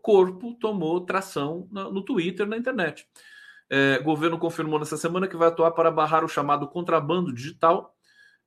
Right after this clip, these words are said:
é, ao colocar fim na isenção de impostos de importação para encomendas enviadas por pessoas físicas,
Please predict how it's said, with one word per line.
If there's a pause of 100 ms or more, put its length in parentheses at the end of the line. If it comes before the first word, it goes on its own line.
é,
ao
colocar
fim
na
isenção
de
impostos
de
importação
para
encomendas
enviadas
por
pessoas
físicas,